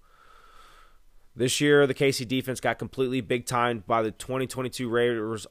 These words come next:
Raiders offensive line. That sentence might not seem too bad, but do a deep dive on that line, and you'll realize how absurd it is.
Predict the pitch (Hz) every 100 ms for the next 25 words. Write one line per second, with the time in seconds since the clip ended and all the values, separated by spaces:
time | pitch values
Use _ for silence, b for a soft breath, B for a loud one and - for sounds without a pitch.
0 | - 117 120 113 - 117 - 110 90 113
1 | 123 120 110 101 - 107 101 110 92 -
2 | - 107 98 - 165 135 120 113 104 -
3 | 92 - - 117 98 120 - 113 113 110
4 | 95 - 107 101 92 101 113 117 117 107
5 | 98 101 95 98 98 98 98 87 85 -
6 | 92 90 85 82 82 82 -